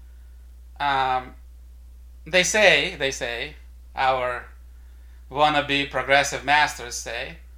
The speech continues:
that diversity is our strength. But everything about human nature, everything about our understanding of history, and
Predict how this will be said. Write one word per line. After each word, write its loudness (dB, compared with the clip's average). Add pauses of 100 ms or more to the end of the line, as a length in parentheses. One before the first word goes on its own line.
(520)
that 4 (3750)
diversity 4
is 2
our 8
strength. -8 (2250)
But 8 (2250)
everything 4
about 2
human -6
nature, 0
everything -2
about 0
our 0
understanding -4
of -6
history, -2
and -2